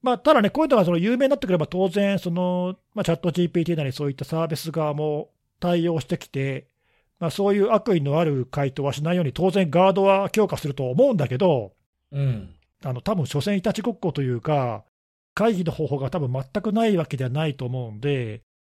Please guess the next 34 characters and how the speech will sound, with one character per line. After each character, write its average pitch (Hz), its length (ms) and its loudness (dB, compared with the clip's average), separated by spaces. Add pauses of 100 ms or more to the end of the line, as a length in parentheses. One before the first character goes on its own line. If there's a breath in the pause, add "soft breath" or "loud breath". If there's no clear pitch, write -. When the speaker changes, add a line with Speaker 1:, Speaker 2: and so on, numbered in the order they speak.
Speaker 1:
こ 226 240 2
う 240 40 2
い 240 80 -2
う 233 100 0
そ 214 140 -4
の 220 160 -2
正 262 320 -2
規 208 160 -4
の 175 100 2
サ 175 360 -2
ー 170 40 -2
ビ 156 140 -4
ス - 180 -8
を 165 160 0
悪 165 200 -4
用 175 120 0
す 175 140 -4
る 185 60 -2
っ 185 40 -4
て 165 140 -8
い 147 40 -2
う - 20 -4
パ 147 120 -6
タ 170 120 -2
ー - 100 0
ン 131 60 -6
は、 127 220 -4
ま 175 160 -2
あ、 139 60 0
い 139 60 0
ろ 190 100 0
い 202 40 -2
ろ 196 100 -4
考 190 200 -4